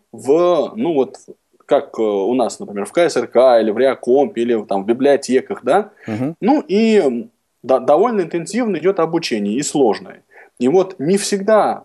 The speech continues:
Speaker 1: незрячий преподаватель может оценить эффект своих слов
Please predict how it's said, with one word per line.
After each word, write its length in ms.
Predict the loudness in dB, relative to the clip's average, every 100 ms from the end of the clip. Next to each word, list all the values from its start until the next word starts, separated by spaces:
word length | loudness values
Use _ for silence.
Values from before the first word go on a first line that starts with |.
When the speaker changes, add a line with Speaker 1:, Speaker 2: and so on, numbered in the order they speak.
| -4
Speaker 1:
незрячий 480 | -2 2 0 0 -8
преподаватель 580 | -8 -2 0 0 -2
может 300 | -2 -2 -2 -4
оценить 460 | -4 -4 -6 -6 -4
эффект 580 | -6 -4 0 0 0 -12
своих 440 | -6 -2 0 -2 -4
слов 520 | 0 4 4 2 -6